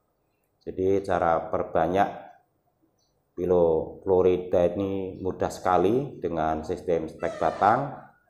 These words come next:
ataupun batang tengah maupun batang ujung.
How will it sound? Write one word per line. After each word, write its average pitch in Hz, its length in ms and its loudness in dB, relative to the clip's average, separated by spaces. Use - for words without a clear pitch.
ataupun 90 960 -2
batang 87 400 0
tengah 92 360 -2
maupun 95 480 0
batang 87 480 -6
ujung. 85 480 -6